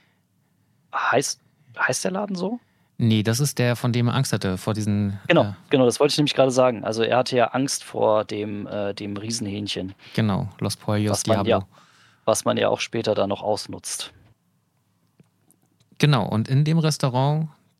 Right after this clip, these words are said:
Speaker 2: da sitzt vorne im Hintergr-, äh, vorne im Hintergrund, genau, im Vordergrund, da sitzt eine Leiche auf den Tisch gelegt, mehr oder weniger.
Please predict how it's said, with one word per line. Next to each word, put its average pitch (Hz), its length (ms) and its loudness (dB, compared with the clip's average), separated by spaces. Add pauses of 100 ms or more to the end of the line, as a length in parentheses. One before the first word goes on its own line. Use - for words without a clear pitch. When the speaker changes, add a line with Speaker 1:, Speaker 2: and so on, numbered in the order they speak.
Speaker 2:
da 117 240 2
sitzt - 480 -6
vorne 120 380 0
im 117 60 2
Hintergr-, 120 380 -2
äh, 107 220 2
vorne 127 380 2
im 123 60 2
Hintergrund, 101 520 -2
genau, 98 260 0
im 110 120 -2
Vordergrund, 139 500 0
da 117 80 0
sitzt 127 240 -6
eine 117 100 0
Leiche 117 520 0 (500)
auf 117 140 -4
den 123 100 -2
Tisch - 400 -2 (480)
gelegt, 143 480 2
mehr 139 140 4
oder 135 140 0
weniger. 143 400 4